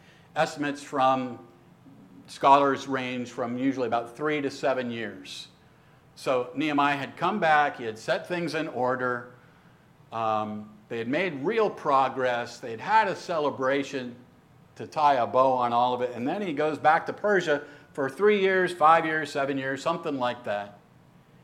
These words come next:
He returns to Jerusalem, and he finds that people are backsliding, and things are falling apart, and folks are not following through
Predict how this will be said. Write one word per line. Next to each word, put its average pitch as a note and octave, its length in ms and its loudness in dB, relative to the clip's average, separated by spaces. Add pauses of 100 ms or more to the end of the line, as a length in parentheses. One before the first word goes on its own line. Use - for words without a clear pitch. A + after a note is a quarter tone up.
He D#3 120 -6
returns F3+ 760 0
to C#3 160 -8
Jerusalem, A#2+ 720 -6 (400)
and C#3 160 -6
he F3+ 100 -4
finds D3+ 720 0
that B2+ 540 -2 (920)
people F3 260 -2
are E3+ 120 2
backsliding, C3+ 800 4 (440)
and C3+ 140 -10
things F3+ 380 -2
are E3 100 0
falling E3 480 2
apart, D#3 500 2 (420)
and D3 180 -6
folks G3 260 2
are F3+ 80 0
not D#3 320 2
following F3 720 2
through F3 680 2